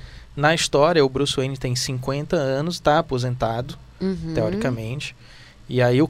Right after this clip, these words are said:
Speaker 1: caos de Gotham, di-, digamos assim, o, é, o motiva a vestir o manto novamente, tentar, enfim,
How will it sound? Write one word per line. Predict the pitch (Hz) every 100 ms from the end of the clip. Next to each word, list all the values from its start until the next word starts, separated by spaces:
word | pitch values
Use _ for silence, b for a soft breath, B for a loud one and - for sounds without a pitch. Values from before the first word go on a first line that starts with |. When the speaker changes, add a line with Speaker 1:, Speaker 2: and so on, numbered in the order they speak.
| -
Speaker 1:
caos | - 147 156 170 131
de | 127
Gotham, | 127 123 135 135 117 117 - -
di-, | 117 113 - -
digamos | 113 113 110 107
assim, | 110 - 147 139 127 -
o, | 131 139 139 135 135 127 127 - b b b b b b b - -
é, | 110 110 110 110
o | 117
motiva | 139 160 135 - 151 160 160 160 151
a | 135 139 147 156 - -
vestir | 139 143 -
o | 160
manto | 151 151 175 170
novamente, | 151 156 165 165 143 170 170 -
tentar, | 139 147 143 127 135 143
enfim, | 135 127 113